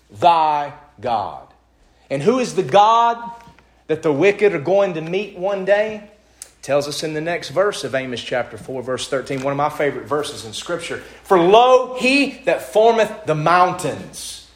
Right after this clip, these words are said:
That's the one you're gonna stand before. "That declareth, that createth the wind, that declareth unto man what is his thought,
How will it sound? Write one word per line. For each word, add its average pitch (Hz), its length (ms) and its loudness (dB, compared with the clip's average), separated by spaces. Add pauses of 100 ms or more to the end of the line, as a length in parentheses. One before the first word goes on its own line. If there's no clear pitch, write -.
(380)
That's 185 220 -2
the 185 80 -4
one 160 200 -4
you're 135 100 -10
gonna 117 160 -10
stand 131 340 -12
before. - 300 -18 (920)
"That 180 160 4
declareth, 240 800 2 (280)
that 180 180 4
createth 240 520 4
the 220 100 8
wind, 175 480 -2 (300)
that - 180 2
declareth 240 600 2
unto 233 200 0
man 220 380 2
what 220 200 4
is 180 140 -4
his - 280 -6
thought, - 600 -4